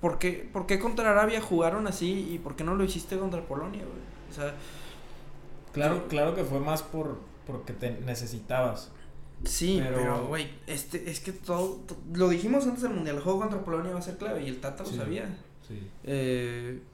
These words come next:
Speaker 1: sigo sin en-, bueno, el tema Funes Mori
Speaker 2: Eso ahorita lo tocamos bien.
Speaker 1: Sí, pero
Speaker 2: O sea, pero, pues, el de Polonia se, se esperaba mucho más, güey.
Speaker 1: Y creo que Funes Mori s-,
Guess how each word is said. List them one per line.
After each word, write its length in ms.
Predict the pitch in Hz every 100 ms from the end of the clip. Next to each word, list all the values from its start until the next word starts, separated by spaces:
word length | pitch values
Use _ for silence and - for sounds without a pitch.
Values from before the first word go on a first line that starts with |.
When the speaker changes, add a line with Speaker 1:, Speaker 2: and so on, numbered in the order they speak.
| - - - - - - - -
Speaker 1:
sigo 340 | - 156 170 190
sin 220 | 190 160
en-, 200 | 143 135
bueno, 200 | 139 127 - - - - - -
el 100 | 131 131
tema 240 | 147 175
Funes 260 | 190 156 135
Mori 600 | 135 151 170 156 127 131 - - - - -
Speaker 2:
Eso 320 | 127 135 160
ahorita 320 | 147 127 127
lo 120 | 127 127
tocamos 420 | 123 113 113 113
bien. 120 | 113
Speaker 1:
Sí, 260 | - 175 170
pero 460 | 139 139 131 127 127
Speaker 2:
O 40 |
sea, 120 | 131
pero, 260 | 127 127 123
pues, 160 | 131 131
el 60 |
de 80 | 135
Polonia 560 | - 135 135 151 156 - - -
se, 220 | 127 123
se 340 | - - 117
esperaba 360 | 113 - 123 135
mucho 280 | 165 165 135
más, 220 | 156 185
güey. 160 | 165 - - - - - -
Speaker 1:
Y 200 | 143 147
creo 180 | 151 151
que 140 | 185
Funes 320 | 165 165 156
Mori 180 | 151 170
s-, 220 | 190 -